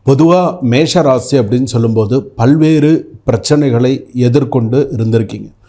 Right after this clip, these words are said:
நிறைய பிரச்சனைகளை எதிர்கொண்டு, விபத்து, அதே போல வந்து பார்த்தீங்கன்னா, குருனால வந்து பார்த்தீங்கன்னா, சில சில நற்காரியங்களும் இருந்தது, சில சில காரியங்கள் தடங்களாகியும் இருந்தது.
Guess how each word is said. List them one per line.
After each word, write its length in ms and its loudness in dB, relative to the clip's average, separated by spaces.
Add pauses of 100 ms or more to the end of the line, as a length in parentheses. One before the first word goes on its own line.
(220)
நிறைய 400 2
பிரச்சனைகளை 480 -2
எதிர்கொண்டு, 680 -4 (360)
விபத்து, 640 -2 (320)
அதே 200 2
போல 220 0
வந்து 160 0
பார்த்தீங்கன்னா, 380 -4
குருனால 520 2
வந்து 200 -2
பார்த்தீங்கன்னா, 400 -6
சில 340 0
சில 420 -6 (260)
நற்காரியங்களும் 840 0
இருந்தது, 500 -4
சில 280 -2
சில 380 -4 (320)
காரியங்கள் 580 0
தடங்களாகியும் 800 -2 (380)
இருந்தது. 520 -4